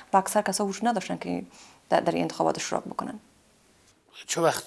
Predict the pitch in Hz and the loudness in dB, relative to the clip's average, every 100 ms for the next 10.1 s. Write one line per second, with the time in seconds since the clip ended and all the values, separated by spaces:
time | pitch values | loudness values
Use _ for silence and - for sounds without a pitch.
0 | - 165 160 143 - 175 156 156 135 143 | 2 6 6 2 -2 2 4 2 2 -4
1 | 139 151 151 156 - 117 120 - - - | -2 0 0 0 -2 -8 -12 -16 -12 -12
2 | - 269 - 175 233 202 - 226 226 190 | -8 -2 0 4 4 4 2 2 2 0
3 | 175 185 180 165 175 165 175 160 - 165 | 0 0 -2 0 4 4 2 -6 -4 -4
4 | - - _ _ _ _ _ _ _ _ | -6 -16 _ _ _ _ _ _ _ _
5 | - - - - - - 151 143 190 180 | -20 -20 -20 -20 -14 -2 -2 2 4 4
6 | 196 202 - 175 185 175 151 143 135 123 | 2 -2 2 4 6 2 -4 0 2 2
7 | 135 151 - 165 175 220 - _ _ _ | 2 0 4 4 4 0 -12 _ _ _
8 | - - - _ - 147 139 135 139 127 | -20 -20 -20 _ 2 6 6 4 0 2
9 | 147 151 147 131 123 143 139 165 175 202 | 4 4 4 2 2 4 4 4 4 2